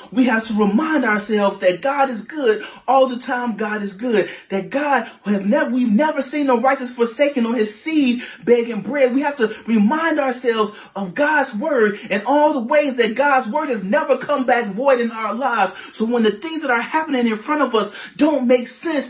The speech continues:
we can remember God's word so we don't get, uh, uh, thrown aside by the things that we see. I hope somebody's at home saying amen right now. So the next thing we see is this. In verse eight,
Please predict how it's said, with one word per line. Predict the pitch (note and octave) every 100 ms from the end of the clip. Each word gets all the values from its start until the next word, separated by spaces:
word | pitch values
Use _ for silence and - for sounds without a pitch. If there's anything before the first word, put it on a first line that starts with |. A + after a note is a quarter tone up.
| - -
we | A#3+
can | C4+ A3+
remember | A3 G#3 B3 F4 D#4 B3
God's | A#3 A3+ G#3 G3+
word | E4 D#4 A#3+ G#3
so | - - A#3+
we | G#3 D4+ A#3+
don't | C4 D4 A3+
get, | B3+ C#4+ B3 - - -
uh, | G#3+ G#3+ -
uh, | G3 F#3 F#3+ -
thrown | - D#4+ F4 E4+
aside | C4+ - - D#4 D#4 C4
by | A#3 A3+
the | G#3+
things | - D4+ C#4+ A3
that | A#3 G#3+
we | G#3+
see. | G3+ C4+ C4+ B3+ - _ _ _ _ _ _ _ _ _ _ _ _ _ _ _ _ - - - - - - -
I | -
hope | C4 A#3
somebody's | G#3+ F3 E3+ E3+
at | E3+ E3+
home | F3 E3+
saying | E3+ D3+ C#3+
amen | C#3 C#3+ C#3 A#2
right | A2 A2+
now. | G#2+ G#2 - - _ _ _ _ _ - -
So | F3+
the | G3+
next | G#3 C#4+ E4
thing | - G#3+ G#3
we | G3+
see | - G#3
is | F#3+ F3
this. | F#3 E3 - - _ _ _ _ -
In | F3+
verse | F3+ A#3+ A3+ -
eight, | G3 D3+